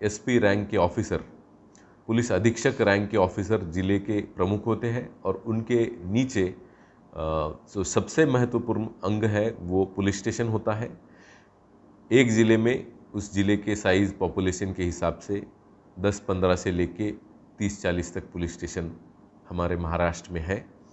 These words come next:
पुलिस स्टेशन के प्रभारी पुलिस निरीक्षक होते हैं, उनके under पुलिस सब इंस्पेक्टर और बाकी हमारे कांस्टेबल, हेड कांस्टेबल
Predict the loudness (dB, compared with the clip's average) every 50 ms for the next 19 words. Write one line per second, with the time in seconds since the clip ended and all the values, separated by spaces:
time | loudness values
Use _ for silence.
0 | -20 -20 -20 -20 -20 -20 _ -6 -2 -2 -2 -2 -2 -2 -4 -4 -2 -4 -6 -6
1 | -4 -2 -2 -2 -2 -2 -2 -4 -2 -2 -2 -2 -2 -2 -4 -4 -4 -6 -6 -6
2 | -6 -2 0 0 0 0 -2 -4 -6 -6 -4 -4 -4 -2 -2 -4 -4 -4 -8 -12
3 | -18 -20 -20 -20 -20 -20 -18 -10 -6 -4 -4 -2 0 0 -2 0 0 0 2 4
4 | 4 4 4 0 -4 -10 -18 -20 -20 -20 _ -20 -20 _ _ _ -6 -2 2 2
5 | 2 2 4 2 4 4 6 4 4 2 0 0 -2 -2 0 0 2 2 2 2
6 | -2 -8 -16 -20 -20 -12 -4 0 2 2 2 2 0 -2 -12 -18 -20 -20 -8 0
7 | 2 2 2 2 -2 -6 -6 -6 -8 -8 -8 -2 -2 0 0 0 -2 -4 -4 -6
8 | -4 -2 -2 -2 -4 -6 -6 -2 0 0 2 2 0 0 -2 -2 -2 -4 -4 -4
9 | -6 -8 -6 -4 -4 -4 -4 -6